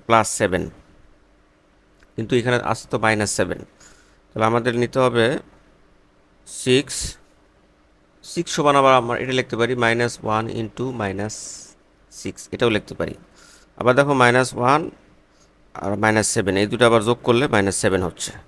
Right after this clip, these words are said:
তাহলে আমাদের এই সাতকে ভেঙে মাইনাস সিক্স এক্স অথবা মাইনাস এক্স,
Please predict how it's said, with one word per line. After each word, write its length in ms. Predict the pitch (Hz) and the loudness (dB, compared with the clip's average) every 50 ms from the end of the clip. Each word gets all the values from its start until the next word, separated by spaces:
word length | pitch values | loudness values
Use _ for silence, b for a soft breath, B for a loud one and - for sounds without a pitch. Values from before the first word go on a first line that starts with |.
| _ - | _ -4
তাহলে 180 | 101 104 110 | -2 0 0
আমাদের 380 | 117 117 123 117 123 127 123 120 117 - b b b b b b b b b b _ _ | 2 0 0 2 2 2 2 2 0 -6 b b b b b b b b b b _ _
এই 240 | - 107 113 113 110 | -4 -2 0 0 -2
সাতকে 520 | - - - 117 117 117 - - - 127 | -4 -4 0 0 0 0 0 -2 -2 -2
ভেঙে 460 | 101 104 110 110 110 104 101 107 127 - - | -2 0 -2 0 0 0 0 -2 -4 -8 -8
মাইনাস 360 | - 107 107 104 104 104 98 - - - | -6 -4 -4 -2 -4 -4 -6 -8 -8 -6
সিক্স 480 | 127 123 - - - - - - - - _ | -6 -6 -8 -10 -16 -14 -14 -14 -14 -12 _
এক্স 580 | - 107 113 127 - - - - - - - - - _ _ _ _ _ _ _ _ _ _ _ _ _ _ _ _ _ _ _ | -4 -4 -4 -4 -6 -8 -14 -14 -12 -14 -16 -18 -20 _ _ _ _ _ _ _ _ _ _ _ _ _ _ _ _ _ _ _
অথবা 240 | 101 - 120 113 113 | -12 -8 -6 -4 -2
মাইনাস 440 | 110 107 110 110 113 117 113 - - | 2 2 2 2 2 0 -2 -2 -4
এক্স, 400 | 120 135 - - - - - | -6 -6 -6 -10 -14 -14 -14